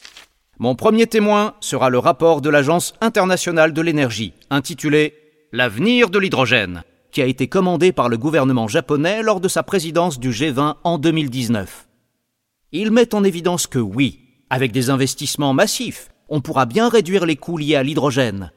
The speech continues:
car ces investissements vont permettre de réaliser des économies d'échelle conséquentes. Et c'est comme ça que mon client pourra sauver la planète. Nous vous présenterons ensuite des preuves,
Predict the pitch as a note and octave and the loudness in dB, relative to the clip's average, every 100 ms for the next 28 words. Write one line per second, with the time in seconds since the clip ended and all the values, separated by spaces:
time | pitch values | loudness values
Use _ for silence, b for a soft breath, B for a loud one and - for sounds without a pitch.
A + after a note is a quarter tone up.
0 | _ - G#3 A3 C4 A#3 B3+ B3+ - A#3+ | _ -4 -2 0 0 2 0 -2 -4 -4
1 | A3+ A3+ F3 D#3 D#3 C#3 D3 - B2 G#2 | 0 0 0 -2 -2 0 -2 -4 -4 -2
2 | A#2+ A#2+ B2 A2+ C3 A#2+ B2 C3 B2+ C#3 | 0 0 0 0 0 0 -2 0 0 0
3 | A#2 - C3 B2+ - D3+ C#3 - B2 C3 | -2 -2 -4 -6 -2 0 0 -2 0 2
4 | A#2+ G2+ - D#2 _ _ _ - A3+ - | 2 0 -6 -14 _ _ _ -6 -6 -4
5 | B3 - G#3+ F#3 - D#3+ D#3 D#3 D3+ D3 | -6 -2 -2 0 -2 2 2 2 -2 -2
6 | C#3 C#3 C#3+ C#3 C#3 B2 - C#3+ A#2+ B2+ | -4 -2 -2 -2 -2 -2 -2 -2 0 0
7 | A2 A#2+ A2 G2 _ - _ _ _ _ | 0 -2 -4 -6 _ -20 _ _ _ _
8 | _ _ _ _ _ A#2 F#3+ A3 - G#3+ | _ _ _ _ _ 0 0 0 2 2
9 | G#3 - G#3 E3+ - C3 C3 G#2+ G#2+ F2+ | 2 2 0 0 -4 -2 -4 -2 -6 -6
10 | D2+ | -10